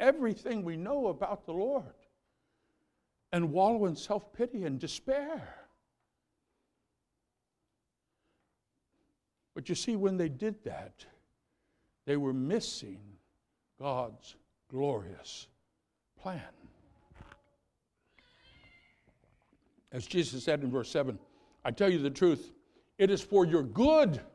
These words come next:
that I'm going away. Unless I go away, the counselor will not come to you. But if I go, I will send him to you."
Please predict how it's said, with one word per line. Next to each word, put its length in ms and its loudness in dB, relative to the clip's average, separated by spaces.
that 120 2
I'm 140 4
going 280 6
away. 360 4
Unless 260 6
I 80 8
go 120 8
away, 220 8
the 120 2
counselor 640 6
will 160 6
not 220 4
come 200 6
to 60 0
you. 260 2
But 120 6
if 160 4
I 120 6
go, 520 8
I 120 4
will 200 2
send 520 -2
him 180 -2
to 80 -8
you." 240 -2